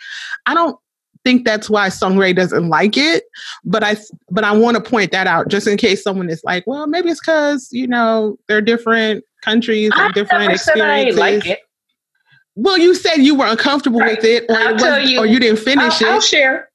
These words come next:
Speaker 2: I'll share.
Speaker 1: Yeah, break it
Speaker 2: I,
Speaker 1: down,
Speaker 2: I'll
Speaker 1: break it down.
Speaker 2: exactly share why I didn't finish. <laughs> 'Cause that
Speaker 1: Right,
Speaker 2: had
Speaker 1: okay,
Speaker 2: nothing
Speaker 1: I don't,
Speaker 2: to do with the
Speaker 1: I don't,
Speaker 2: drama itself.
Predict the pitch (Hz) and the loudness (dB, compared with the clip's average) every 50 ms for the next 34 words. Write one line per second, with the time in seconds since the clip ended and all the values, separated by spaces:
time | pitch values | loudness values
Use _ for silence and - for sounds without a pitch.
0 | _ - 175 185 - - - 294 277 262 247 269 262 - _ _ - 175 190 226 | _ 0 0 0 2 2 2 2 2 2 2 0 -4 -6 _ _ -2 0 2 2
1 | 254 - 175 220 - 415 370 - 370 277 269 233 202 190 233 240 220 220 240 - | 2 2 0 0 0 0 0 0 0 0 0 0 0 2 2 2 2 2 2 0
2 | 220 220 269 - - 285 254 - - - 214 202 208 190 202 185 180 180 180 175 | 0 0 -2 -2 0 0 0 2 2 0 0 2 2 4 4 4 2 2 2 2
3 | 190 190 170 156 156 - 226 262 262 208 160 - - - - - - - - - | 2 2 2 0 -2 -2 0 0 0 2 0 0 0 0 -2 -2 -2 -4 -4 -2
4 | 466 440 539 539 - _ - - - - - 494 466 - 370 359 254 285 - - | -2 -2 -2 -4 -8 _ -4 -2 0 0 0 0 0 2 2 2 2 2 2 0
5 | - 180 240 240 285 - - 226 233 233 - 302 - 285 285 262 247 - 233 214 | 0 2 0 2 2 2 0 0 0 0 0 0 0 2 2 2 2 2 0 0
6 | 233 226 202 202 196 202 190 185 190 - - - - - - 277 | 2 2 2 2 2 2 2 0 0 0 -2 -2 -2 -2 -4 -6